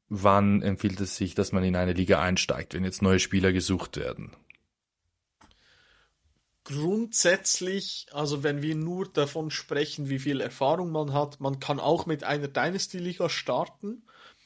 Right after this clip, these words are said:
Speaker 2: Ich empfehle es nicht unbedingt, weil man bei Redraft kann man sich eher auf die Rankings verlassen, dann kann man mal testen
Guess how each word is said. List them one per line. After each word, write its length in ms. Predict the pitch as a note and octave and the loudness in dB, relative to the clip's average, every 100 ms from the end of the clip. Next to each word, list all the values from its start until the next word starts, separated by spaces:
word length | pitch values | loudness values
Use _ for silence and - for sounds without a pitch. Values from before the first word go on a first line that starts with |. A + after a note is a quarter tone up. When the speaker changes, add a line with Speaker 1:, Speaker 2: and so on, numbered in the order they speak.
| _ _ _ - | _ _ _ -6
Speaker 2:
Ich 200 | E3 F3 | -2 0
empfehle 480 | D#3+ - E3 F3 F#3+ | -2 0 2 4 4
es 160 | - | 0
nicht 260 | F3 - - | -2 -6 -4
unbedingt, 920 | F#3 F#3 D3+ D#3+ E3 A3 A3 - - - | -4 -2 -4 -2 -4 -4 -6 -8 -8 -8
weil 360 | D3 D3+ E3+ | 0 2 2
man 340 | E3+ D#3+ E3 D#3 | 0 -4 -4 -6
bei 220 | - C#3+ C#3 | -2 0 0
Redraft 540 | D#3+ F3 E3+ D#3+ - | -4 -4 0 0 -2
kann 160 | D#3 D3 | -4 -4
man 100 | C#3 | -4
sich 260 | C#3+ - | -10 -8
eher 240 | D#3+ D#3 C#3+ | -4 0 0
auf 120 | C#3 | -2
die 100 | C3+ | -2
Rankings 480 | D3+ G3 G#3 G3 - | 0 0 -2 -8 -6
verlassen, 460 | F3 D#3+ D#3+ D3+ | -2 0 0 -2
dann 120 | C#3 | -6
kann 180 | C3+ D3+ | -4 -2
man 120 | D3+ | -2
mal 220 | C#3 C#3 C#3 | 0 -2 -2
testen 520 | D#3+ E3+ - E3+ | -2 -2 -4 -6